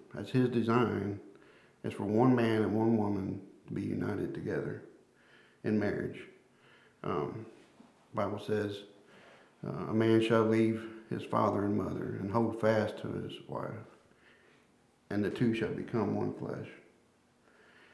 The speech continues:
And that goes deeper than, uh, just sex.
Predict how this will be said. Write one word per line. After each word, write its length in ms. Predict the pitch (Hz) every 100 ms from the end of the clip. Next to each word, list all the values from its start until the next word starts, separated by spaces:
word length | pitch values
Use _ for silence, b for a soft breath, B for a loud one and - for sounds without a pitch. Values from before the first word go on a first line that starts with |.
| b b
And 560 | 127 120 117 110 107 - - - - _ _ _ _ _ _ _ _ - - -
that 240 | 131 170
goes 320 | 160 156 117
deeper 380 | 120 135 143 110
than, 440 | 110 110 104 92 - b b b b b
uh, 220 | 113 98
just 340 | 95 113 113 - - - - _ -
sex. 460 | - 131 92 -